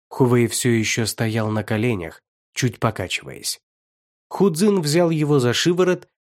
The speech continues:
и поволок за собой. «Отец!» воскликнула Хусюань. «Нужно хотя бы перевязать ему раны». Но Худзин открыл портал в мир смертных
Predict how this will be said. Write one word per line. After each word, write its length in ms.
и 80
поволок 480
за 140
собой. 520
«Отец!» 560
воскликнула 800
Хусюань. 800
«Нужно 300
хотя 280
бы 140
перевязать 600
ему 220
раны». 380
Но 240
Худзин 580
открыл 460
портал 440
в 80
мир 220
смертных 680